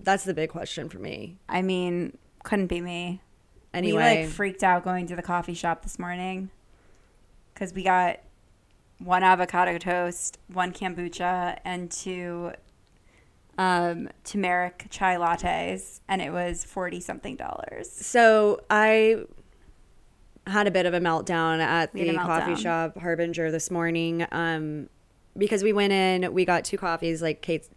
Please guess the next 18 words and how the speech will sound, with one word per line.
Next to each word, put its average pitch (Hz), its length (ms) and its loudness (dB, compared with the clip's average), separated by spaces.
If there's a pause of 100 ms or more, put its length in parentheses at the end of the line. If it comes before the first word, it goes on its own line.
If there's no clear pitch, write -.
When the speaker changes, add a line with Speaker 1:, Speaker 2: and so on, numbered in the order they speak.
Speaker 1:
Kate 180 180 -2
said, 180 320 2 (460)
and 202 120 4
one 208 140 8
avocado 196 420 6
toast, 208 540 4
and 190 520 0
it 196 80 2
was 202 120 2
forty-two 254 360 4
dollars, 311 340 4
and 202 100 -4
I 202 60 -2
said, 202 180 -2
"That 208 140 2
cannot 190 380 4
be 170 120 4
right." 151 340 -2